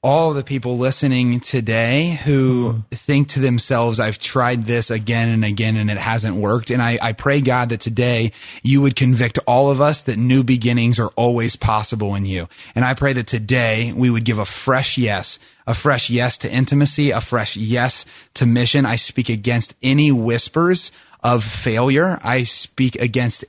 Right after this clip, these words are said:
Speaker 1: any whispers of inadequacy, and I replace those in all of our hearts in the name of Jesus.
Speaker 2: Hmm.
Speaker 1: I replace them with love.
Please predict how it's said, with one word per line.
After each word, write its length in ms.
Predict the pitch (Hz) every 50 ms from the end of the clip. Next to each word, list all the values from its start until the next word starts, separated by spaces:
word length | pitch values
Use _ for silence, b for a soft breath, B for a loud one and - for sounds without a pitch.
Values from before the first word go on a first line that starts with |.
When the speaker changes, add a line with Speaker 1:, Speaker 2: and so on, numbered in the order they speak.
| _
Speaker 1:
any 280 | - 131 143 156 151 147
whispers 640 | 127 107 123 127 127 - - - 165 170 170 160 B B B B B
of 160 | 123 127 120
inadequacy, 880 | 117 117 110 95 107 113 127 139 - 175 160 - - - 175 190 190 - b b b b b b -
and 140 | 139 139 117
I 320 | 107 123 127 127 123 113 -
replace 800 | 120 131 127 107 - - - - 147 147 165 170 143 - -
those 500 | - 123 110 104 101 98 110 113 - - b b b b
in 120 | 113 120
all 280 | - - 127 156 170 165
of 140 | 160 131
our 140 | 127 117 110
hearts 420 | 101 110 98 98 98 98 - - - _
in 100 | - 127
the 80 | 127 120
name 300 | 120 117 127 135 143 143
of 120 | 143 131
Jesus. 600 | 113 110 117 120 117 101 107 101 101 - - - - -
Speaker 2:
Hmm. 260 | 147 143 143 135 120 107 92 - _ _ _ _ _ _ _ _ _ _ _ _ _ _
Speaker 1:
I 80 | - 127
replace 460 | 135 131 110 - 147 139 135 123 -
them 160 | - 131 123 117
with 300 | 113 113 113 110 - _ _ _ _ _ _ _ _ _ _ _ _ _ -
love. 480 | 113 117 120 120 123 131 139 143 143